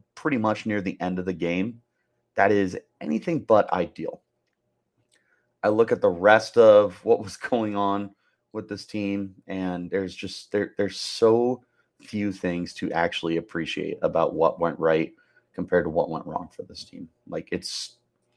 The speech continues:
disappointing, I guess, is the best way to kinda word it. Uh, let's go ahead and hop into our first break here real quick. When we get back, uh, we're gonna go ahead and pick it up on the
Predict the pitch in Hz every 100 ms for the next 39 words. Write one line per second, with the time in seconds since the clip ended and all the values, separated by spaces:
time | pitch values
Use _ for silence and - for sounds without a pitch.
0 | _ _ _ - - _ _ _ _ _
1 | - _ - 113 - 95 92 90 _ _
2 | _ _ _ _ _ _ 98 92 90 92
3 | 82 80 - - - - 87 76 - 85
4 | 76 76 76 76 - _ _ _ _ _
5 | _ 98 95 101 98 110 98 90 87 87
6 | - 82 - 82 82 76 78 - 80 -
7 | - - - 67 62 - 82 87 82 82
8 | 82 87 87 - _ _ - _ - 82
9 | 80 98 107 104 101 98 98 92 98 95
10 | 92 92 92 87 90 85